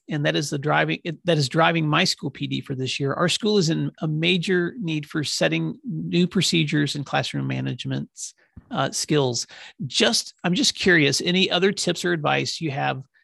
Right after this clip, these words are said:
about using Doctor Wong's material? What were, what are key procedures you established? I'm trying to develop a vision for our school, so any help would go along with that as well." And so, Jen, uh, first of all, I wanna say thank you to Alex for sending us that question.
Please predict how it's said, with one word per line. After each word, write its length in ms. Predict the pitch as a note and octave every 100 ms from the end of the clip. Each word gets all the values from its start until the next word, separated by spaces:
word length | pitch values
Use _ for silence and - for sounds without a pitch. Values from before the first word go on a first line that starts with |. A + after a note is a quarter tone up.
| _ _
about 280 | D3 D3+ D3+
using 420 | D#3 D3 C#3+ C#3
Doctor 300 | C3+ B2 B2+
Wong's 320 | C#3 F#3+ -
material? 560 | F#3 - E3+ E3 D#3+ D#3
What 160 | D#3
were, 180 | E3+ D#3 - -
what 180 | E3
are 80 | F3
key 220 | D#3 -
procedures 580 | F#3+ D#3+ - D#3+ D3+ C#3
you 120 | B2+
established? 760 | G#3 - E3+ E3 E3 E3 - - _ _ _ _
I'm 100 | F#3
trying 280 | C#3+ E3+ E3+ E3
to 80 | E3+
develop 380 | D3+ D#3 C#3+
a 40 | C3+
vision 380 | B2+ C#3+ D3+ D3
for 160 | C#3
our 80 | B2+
school, 480 | - - D#3+ D#3+ G3+
so 160 | -
any 160 | D3 D3
help 200 | C#3+ D3
would 140 | C#3+ C3+
go 200 | C#3+ C#3
along 320 | C3+ C3 C3
with 100 | C3
that 220 | C3+ C3 - - - _ -
as 180 | C#3 C#3
well." 300 | C3+ C3 -
And 180 | D#3
so, 300 | D3 F3+ E3+ - - - -
Jen, 380 | D3+ F#3 F#3 F3
uh, 180 | - D#3
first 220 | - F#3+
of 60 | F#3
all, 100 | E3+
I 80 | D#3+
wanna 260 | D#3 D3+
say 180 | C#3 -
thank 220 | C#3 D3
you 80 | D3+
to 80 | D3
Alex 360 | C#3+ D3 - -
for 120 | C#3+
sending 360 | - D3 C#3
us 120 | C#3 -
that 140 | -
question. 600 | - C#3+ - D#3 C#3 C#3